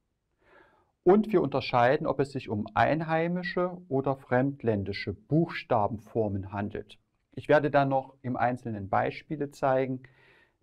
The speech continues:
die uns illustrieren werden,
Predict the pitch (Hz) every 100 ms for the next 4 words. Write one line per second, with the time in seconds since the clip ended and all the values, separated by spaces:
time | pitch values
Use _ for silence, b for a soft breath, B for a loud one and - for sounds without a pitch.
0 | _ 123 117 120 117 - 110 110 - -
1 | 104 104 - - 117 120 117 110 110 110
2 | 107 104 -